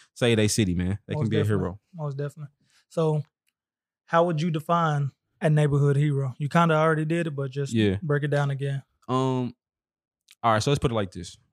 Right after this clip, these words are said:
Speaker 1: right? When we, as people, um, we all have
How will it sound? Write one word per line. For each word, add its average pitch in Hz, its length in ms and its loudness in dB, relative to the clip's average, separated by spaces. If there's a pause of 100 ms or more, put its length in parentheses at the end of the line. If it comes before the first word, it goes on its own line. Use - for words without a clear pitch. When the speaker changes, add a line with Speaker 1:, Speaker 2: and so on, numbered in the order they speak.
(140)
Speaker 1:
right? - 200 0
When 107 140 -4
we, 143 260 -2 (1040)
as 120 140 -2
people, 120 540 -6 (1500)
um, 92 300 -12 (380)
we 131 140 -2
all 135 360 2
have 117 600 -4